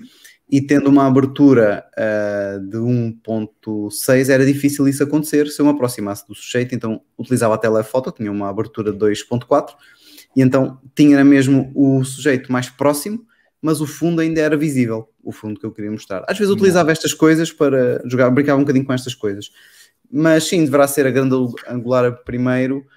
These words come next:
Speaker 1: eh, a telefoto em segundo e a ultra angular em último lugar.
Speaker 2: Eu, por acaso,
Speaker 1: Mas muito por causa
Speaker 2: Não.
Speaker 1: da,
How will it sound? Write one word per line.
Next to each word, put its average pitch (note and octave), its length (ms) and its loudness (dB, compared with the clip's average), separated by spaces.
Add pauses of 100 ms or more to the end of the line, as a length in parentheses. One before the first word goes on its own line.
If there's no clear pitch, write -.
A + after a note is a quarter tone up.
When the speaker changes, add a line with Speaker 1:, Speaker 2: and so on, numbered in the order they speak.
(340)
Speaker 1:
eh, A2+ 840 -2
a - 80 -8
telefoto C3 500 0
em B2+ 60 -2
segundo B2+ 640 -4
e B2+ 140 0
a A#2 320 -2
ultra C3 540 -4
angular A#2 680 -6
em A2+ 220 -6
último G2+ 500 -14
lugar. F#2+ 380 -12
Speaker 2:
Eu, G#2 160 -16
por A2+ 120 -6
acaso, A2+ 240 -4
Speaker 1:
Mas D3+ 240 2
muito D3+ 560 6
por - 120 -12
causa B2+ 320 4
Speaker 2:
Não. A2+ 80 2
Speaker 1:
da, G2+ 540 2